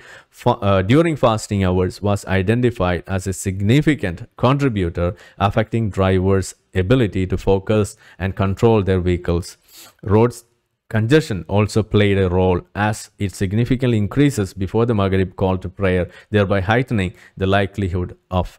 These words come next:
accidents. അപ്പോ തിരക്ക് വർദ്ധിക്കുന്നു, അവിടെ നോമ്പ് തുറക്കാൻ വേണ്ടിയിട്ട് പരക്കം പായുന്നു, അതിൻ്റെ ഇടയിൽ നിങ്ങൾ ബോധമില്ലാതെ വണ്ടി ഓടിക്കുന്ന ഒരവസ്ഥ, ഇത് തന്നെയാണ് എല്ലാം കൂടി പ്രശ്നങ്ങൾ അവിടെ സൃഷ്ടിക്കുന്നത്. അപ്പോ ഇതെല്ലാം കൂടി നോക്കുമ്പോഴാണ് നമ്മൾ പറയേണ്ടി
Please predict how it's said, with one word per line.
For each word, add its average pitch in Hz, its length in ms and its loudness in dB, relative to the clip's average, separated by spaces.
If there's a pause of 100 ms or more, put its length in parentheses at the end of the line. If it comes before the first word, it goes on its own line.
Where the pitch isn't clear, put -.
(160)
accidents. 85 420 -4 (380)
അപ്പോ 139 140 4 (180)
തിരക്ക് 127 400 2
വർദ്ധിക്കുന്നു, 113 540 0 (560)
അവിടെ 131 220 4 (140)
നോമ്പ് 139 300 4
തുറക്കാൻ 139 360 2
വേണ്ടിയിട്ട് 123 400 2
പരക്കം 107 360 2
പായുന്നു, 101 300 2 (160)
അതിൻ്റെ 156 280 4
ഇടയിൽ 151 300 2
നിങ്ങൾ 127 200 2 (140)
ബോധമില്ലാതെ 127 640 4
വണ്ടി 101 240 2 (100)
ഓടിക്കുന്ന 95 420 2
ഒരവസ്ഥ, 90 320 0 (300)
ഇത് 95 160 -2
തന്നെയാണ് 98 380 0 (240)
എല്ലാം 98 220 2 (100)
കൂടി 95 180 2 (220)
പ്രശ്നങ്ങൾ 95 420 -2
അവിടെ 90 180 0
സൃഷ്ടിക്കുന്നത്. 85 540 -4 (180)
അപ്പോ 101 160 0 (880)
ഇതെല്ലാം 123 340 4
കൂടി 175 200 4
നോക്കുമ്പോഴാണ് 123 440 0
നമ്മൾ 107 220 0
പറയേണ്ടി 98 260 2